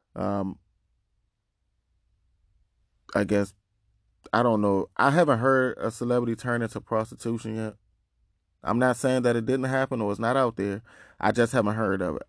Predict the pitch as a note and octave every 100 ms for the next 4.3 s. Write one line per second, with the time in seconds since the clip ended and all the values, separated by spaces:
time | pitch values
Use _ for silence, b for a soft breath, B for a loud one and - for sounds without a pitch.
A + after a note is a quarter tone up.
0 | - - G#2+ G#2 A2+ A#2+ B2 A2+ G#2+ A#2
1 | G#2+ G#2+ F#2+ - b b b A#2 A2+ G#2+
2 | G#2 - A2 G#2+ F#2+ G#2 G2+ G2+ - b
3 | b - G#2 G#2 G#2 F#2+ - - G2 F#2
4 | F2+ F2+ F2